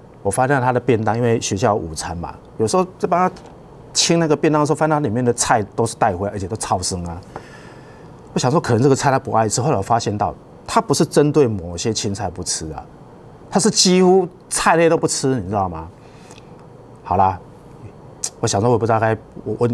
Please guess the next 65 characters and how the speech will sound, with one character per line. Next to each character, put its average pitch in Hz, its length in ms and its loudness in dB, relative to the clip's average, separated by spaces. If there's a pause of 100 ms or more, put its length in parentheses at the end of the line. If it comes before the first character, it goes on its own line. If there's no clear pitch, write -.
你， 117 280 0
我 117 40 6
觉 139 200 4
得 139 80 -4
逼 147 160 4
有 113 140 4
用 127 140 4
吗？ 110 120 2
打 113 240 2
有 104 160 2
用 113 180 2
吗？ 90 240 -6 (140)
打， 107 120 -4
现 - 160 -4
在 127 80 0
不 117 80 -4
能 110 120 -2
用 107 160 -4
打 76 180 -4
的 71 120 -14
嘛， - 80 -16 (120)
吼， - 140 -10 (320)
逼 175 180 4
也 117 100 4
没 98 120 -6
有 90 140 -6
用。 92 200 -4 (540)
哎， 254 140 4 (720)
有 110 180 2
一 135 40 4
次 147 180 2
刚 127 240 0
好 110 100 -2
我 85 100 -4
看 107 240 -4
新 101 240 -4
闻， 82 120 -8 (540)
在 127 120 2
讲 85 240 -4 (140)
我 107 80 -8
们 98 160 -6
国 110 200 2
人 98 140 0
的 90 80 -4
十 92 280 -2
大 101 200 0
死 - 300 0
亡， 80 240 -10 (360)
对 98 120 0
不 98 40 -2
对？ 92 100 -6 (180)
好， 85 120 -6
刚 92 220 -2
刚 - 20 -2
在 95 120 0
讲， - 180 -6 (720)
其 - 140 0
中 131 140 2
有 117 60 2
一 110 40 2
个 98 100 2
是 107 60 0
大 95 180 0
肠 80 260 -10
癌。 82 60 -12